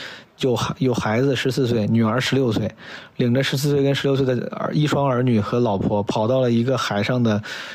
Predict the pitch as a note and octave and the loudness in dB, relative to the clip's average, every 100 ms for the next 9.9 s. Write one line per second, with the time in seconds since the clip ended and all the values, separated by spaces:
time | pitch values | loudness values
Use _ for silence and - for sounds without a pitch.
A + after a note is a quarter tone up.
0 | - - - C#3 A#2+ G#2+ A#2 A#2 G#2+ A#2+ | -16 -8 -4 0 0 2 2 2 0 0
1 | G#2+ G#2 G2 G2 G#2+ A#2+ C3+ B2 A2+ A#2 | -2 0 0 0 0 2 2 2 2 2
2 | A2 A2+ G#2+ - - - - - - - | 2 2 -2 -6 -18 -18 -20 -20 -20 -12
3 | - C3 C3 C3 - A2+ A#2+ A2 G#2+ G#2+ | -4 0 2 2 2 2 2 2 0 0
4 | G#2+ - B2+ A#2 A#2 A#2+ A#2+ A#2+ A#2 A2+ | 0 0 0 0 -2 0 0 2 2 2
5 | A#2 A#2+ A2+ A2 D3+ C#3 D#3 - - - | 2 4 4 2 -2 -8 -8 -10 -12 -8
6 | - A2+ G#2 G#2 - - - - - _ | 0 2 2 0 -2 -12 -20 -20 -20 _
7 | - - - - - - - - - - | -20 -18 -16 -16 -16 -18 -18 -20 -20 -20
8 | - C3 B2+ A2+ - A#2 G#2+ A2 A2 A2+ | -2 0 2 0 0 0 2 2 4 4
9 | A2 G#2 G2+ G#2 G2+ - A#2+ - - | 4 2 2 2 0 0 -6 -8 -16